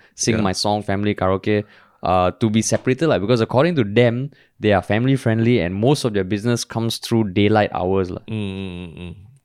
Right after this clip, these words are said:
Speaker 2: Correct.
Speaker 1: So, so in some way also, they also kena the, the, the consequence of being
Speaker 2: Minority
Speaker 1: stereotyped,
Speaker 2: lah.
Speaker 1: lah.
Speaker 2: Being the minority.
Speaker 1: Yeah, they're the minority, lah. <laughs> They're the
Speaker 2: <laughs>
Speaker 1: minority K T Vs.
Speaker 2: Yeah lah, and then they don't
Speaker 1: Oh
Speaker 2: s-,
Speaker 1: my God.
Speaker 2: they don't
Speaker 1: Minority
Speaker 2: enjoy the
Speaker 1: K T Vs.
Speaker 2: majoritarian privilege, uh,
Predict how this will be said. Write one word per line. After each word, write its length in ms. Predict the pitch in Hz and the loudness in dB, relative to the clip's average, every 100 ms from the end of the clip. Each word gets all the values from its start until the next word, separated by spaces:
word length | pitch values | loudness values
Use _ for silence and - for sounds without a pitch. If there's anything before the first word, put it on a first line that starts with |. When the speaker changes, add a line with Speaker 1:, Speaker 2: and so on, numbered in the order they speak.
| _ | _
Speaker 2:
Correct. 240 | - 90 | -6 -4
Speaker 1:
So, 240 | - 143 90 | 0 0 0
so 140 | 139 160 | 0 0
in 120 | 147 | 2
some 160 | 143 | 0
way 140 | 165 170 | 2 2
also, 260 | 143 165 | 2 0
they 220 | 131 131 147 | 2 2 4
also 180 | 143 147 | 2 0
kena 320 | 120 127 127 | 0 2 4
the, 360 | 110 95 92 98 - _ _ | 4 2 0 -4 -12 _ _
the, 680 | 95 92 92 90 90 90 95 | 0 2 2 2 2 0 -2
the 80 | - | -4
consequence 520 | - 113 - 113 123 | 0 0 0 0 0
of 140 | 110 92 | 0 0
being 420 | 107 113 117 117 _ | 2 2 0 -4 _
Speaker 2:
Minority 220 | 117 113 | 0 2
Speaker 1:
stereotyped, 400 | 110 113 113 131 | 6 6 6 4
Speaker 2:
lah. 60 | 107 | 4
Speaker 1:
lah. 100 | 95 - - | 0 -10 -6
Speaker 2:
Being 200 | 113 120 | -4 0
the 200 | 104 98 | 0 0
minority. 460 | 92 90 92 95 131 | -4 -2 -4 2 4
Speaker 1:
Yeah, 160 | 135 | 6
they're 140 | 120 123 | 6 4
the 80 | |
minority, 500 | 127 135 147 151 214 190 | 4 4 4 2 4 2
lah. 100 | - | 2
<laughs> 0 | |
They're 280 | 165 170 180 | 0 2 4
the 0 | |
Speaker 2:
<laughs> 120 | 139 | 4
Speaker 1:
minority 440 | 131 139 170 170 202 | 4 4 4 2 2
K 120 | 170 | 2
T 160 | 156 208 | 4 4
Vs. 440 | 185 220 180 - - | 4 4 2 2 -2
Speaker 2:
Yeah 80 | 107 | 2
lah, 180 | 117 98 - | 0 -2 -6
and 120 | 95 | -2
then 180 | 107 107 | -2 0
they 120 | 98 | 0
don't 160 | 104 113 | 2 2
Speaker 1:
Oh 60 | |
Speaker 2:
s-, 60 | 190 | 2
Speaker 1:
my 80 | 165 | 0
God. 360 | 160 185 156 135 - - | 2 2 2 -10 -16 -10
Speaker 2:
they 80 | 101 | -2
don't 200 | 113 117 | 0 2
Speaker 1:
Minority 440 | 180 180 92 95 | 4 6 4 4
Speaker 2:
enjoy 240 | - - 98 | 0 2 2
the 80 | 98 | 2
Speaker 1:
K 0 | |
T 0 | |
Vs. 120 | 92 | 2
Speaker 2:
majoritarian 540 | 95 95 95 92 98 | 2 0 -2 -6 -12
privilege, 500 | - 87 87 90 87 | -8 -6 -4 -6 -6
uh, 80 | 87 | -10